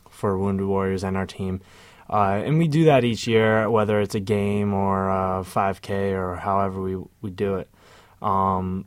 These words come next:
but, uh, I think this, this will be, because we talked a little bit about in Colorado, doing some more things back here as a team,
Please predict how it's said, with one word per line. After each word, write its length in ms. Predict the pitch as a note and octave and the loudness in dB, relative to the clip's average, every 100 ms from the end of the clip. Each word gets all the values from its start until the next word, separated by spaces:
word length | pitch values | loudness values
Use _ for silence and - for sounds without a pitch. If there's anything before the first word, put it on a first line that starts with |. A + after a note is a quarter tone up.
| - | -12
but, 400 | A#2+ G#2+ G#2 G2 | -12 2 2 4
uh, 460 | G2 F#2+ F#2+ F#2+ F#2+ - | 2 2 0 -2 -6 -8
I 140 | A2 A2+ | -4 -4
think 520 | - - F3 E3+ - | -6 -2 0 0 -2
this, 460 | A#2+ C3 A#2 - D3+ | 0 0 0 -6 -8
this 320 | - B2+ - | -6 -6 -4
will 120 | B2 | -4
be, 180 | A2+ A2+ | -2 -2
because 300 | A2+ B2 G#2 | -2 -4 -4
we 80 | A2 | -2
talked 260 | A#2 A2 | 0 0
a 60 | A2+ | 0
little 160 | G#2+ G2+ | 0 0
bit 100 | G#2 | 0
about 300 | G2+ G2+ G#2 | 2 0 0
in 140 | G2+ | -2
Colorado, 640 | G#2 G2+ G2+ G2+ G2+ G2+ | 0 0 0 0 0 -2
doing 280 | F#2+ G#2 G2 | -2 -2 -2
some 140 | F#2 G2+ | -2 -2
more 160 | G2+ | -2
things 260 | F#2+ G2+ F#2 | -2 -6 -4
back 260 | G#2 G2 | -4 -4
here 340 | - G2+ G2 G2 | -4 -4 -4 -4
as 200 | G2+ F#2+ | -6 -8
a 60 | |
team, 420 | F#2 A2+ G2+ G2 | -8 -4 -2 -2